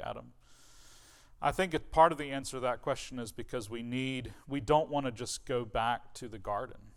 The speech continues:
basically. Um, the redemption that Jesus brings, um, has to be greater, um, than what Adam, um, experienced.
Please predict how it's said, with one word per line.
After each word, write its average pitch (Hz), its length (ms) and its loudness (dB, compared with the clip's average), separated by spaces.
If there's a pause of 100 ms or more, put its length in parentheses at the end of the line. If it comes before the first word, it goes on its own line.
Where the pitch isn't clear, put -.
(180)
basically. 104 540 -12 (260)
Um, 110 220 -8
the 110 80 -8
redemption 117 540 -8
that 113 120 -6
Jesus 107 380 -12
brings, 107 680 -10 (640)
um, 113 280 -6
has 120 240 0
to 117 80 -10
be 107 140 -8
greater, 101 540 -10 (320)
um, 101 280 -10
than 104 140 -14
what 104 200 -10
Adam, 104 380 -8 (760)
um, 104 280 -6 (420)
experienced. - 800 -10